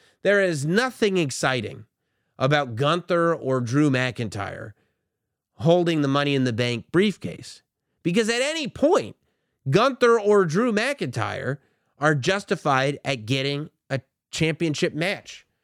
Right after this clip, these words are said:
I mean, by definition, by character, okay? Neither one of them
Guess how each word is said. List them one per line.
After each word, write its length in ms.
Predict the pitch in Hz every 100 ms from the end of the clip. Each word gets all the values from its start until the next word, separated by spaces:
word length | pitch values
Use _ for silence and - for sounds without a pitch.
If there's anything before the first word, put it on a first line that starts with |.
| -
I 100 | 208
mean, 260 | 247 180 - _ _ _ _ _ _ -
by 180 | 196
definition, 760 | 180 247 269 233 226 247 - 107
by 160 | 165
character, 640 | 165 - 226 262 131 - - 156
okay? 420 | 117 147 147 151 _ _ _ _ _ _ -
Neither 380 | 170 262 254 196
one 300 | 156 254 269
of 120 | 127
them 380 | 117 113 131